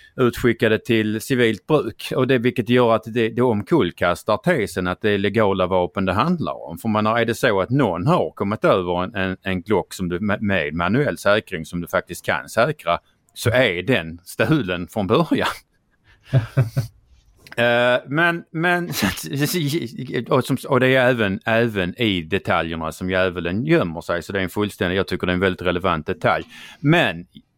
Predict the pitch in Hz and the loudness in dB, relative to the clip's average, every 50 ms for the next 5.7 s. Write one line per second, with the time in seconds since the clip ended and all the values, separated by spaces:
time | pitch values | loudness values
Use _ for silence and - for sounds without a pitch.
0 | _ _ _ _ - 143 139 151 160 165 147 123 113 107 - 170 160 135 107 - | _ _ _ _ -10 -4 0 2 2 2 2 2 0 0 0 0 0 0 0 0
1 | 107 104 107 104 - - 107 90 82 - 92 90 92 95 92 92 80 98 92 85 | 0 0 0 0 0 0 0 0 2 0 0 0 0 2 0 0 2 2 2 2
2 | 82 78 - 90 87 85 87 101 120 147 156 156 - 101 85 82 90 85 82 85 | 2 0 -4 -4 -4 -4 -2 0 0 0 0 -2 -6 -8 -8 -6 -6 -6 -6 -6
3 | 90 92 - - 135 120 - 131 120 123 120 113 - - 92 - - 135 - - | -6 -8 -6 -4 -4 -2 -2 0 2 2 2 0 -2 -6 -4 0 0 0 0 -2
4 | - 120 101 98 101 107 107 104 104 104 - 147 123 101 87 - - 76 71 - | -2 -2 -2 0 0 0 2 2 0 0 -2 -2 -2 -2 -2 -4 -4 -4 -4 -2
5 | - 120 175 202 190 - - - - _ _ - - | 0 2 2 2 0 -2 -6 -20 -20 _ _ -20 -20